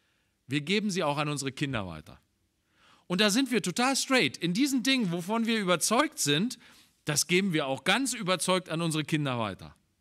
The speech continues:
Die müssen das auch so machen. Na, und da legen wir dann Wert drauf. Also es ist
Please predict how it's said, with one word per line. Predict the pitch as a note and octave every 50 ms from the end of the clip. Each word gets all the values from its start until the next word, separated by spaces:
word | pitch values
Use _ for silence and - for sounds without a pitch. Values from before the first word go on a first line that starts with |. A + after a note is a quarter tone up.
| _ _ _ _ _ _ _ _ _ _ _ _ -
Die | C3+ D3+
müssen | E3+ G3+ G3+ - G#3+
das | G3 F#3+
auch | G3 F3 D3+ B2
so | - A2+
machen. | F#2+ F2+ E2 D#2 - D2+ - _ _ _ _ _ _ _ _ _ _ _ _ _ _ _ _ _ _ _ _ _ _ _ _ _ _ _ _ _ _ _ _ _ _ _ _ _ _ _ _ _ -
Na, | G#2 A#2+
und | E3 G3+ - - D#3+ D#3+ E3 - - _ -
da | - D#3
legen | E3+ F#3+ A3+ A3+ A3
wir | A3+ A3
dann | A3 A3 G#3+ F#3+
Wert | G#3 G#3+ G#3+ G#3 - -
drauf. | G#2 F2+ D#2 - - - - _ _ _ _ _ _ _ _ _ _ _ _ _ _ _ _ _ _ _ _ _ _ _ _ _ _ _ _ _ _ G3 G3 _ _ _ _ _ _ _ _ _ _ _ _ _ _ _ _ _ _ _ _ _ _ _ _ _ _ _ _ _ _ _ _ _ _ _ _ _ _ _ _ _ -
Also | C#3+ F3 D#3+ D#3+
es | D3 C#3 F3+
ist | G3 D#3 -